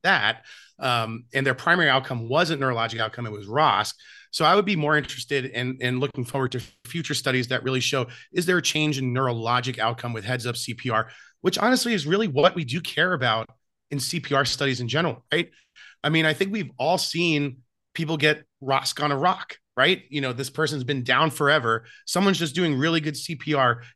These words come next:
You've loaded them with a ton of, of vasopressors, right? Your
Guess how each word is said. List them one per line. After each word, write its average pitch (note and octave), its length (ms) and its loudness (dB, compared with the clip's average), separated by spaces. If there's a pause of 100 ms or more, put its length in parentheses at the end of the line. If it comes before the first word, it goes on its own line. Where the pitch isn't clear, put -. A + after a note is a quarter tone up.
You've C#3 260 -8
loaded E3+ 500 2
them D#3 140 2
with C#3+ 140 -2
a C3+ 40 -6
ton F#3+ 320 0
of, C#3+ 280 0
of C3 340 -2
vasopressors, D3 960 -4
right? D3 140 0
Your B2 120 -2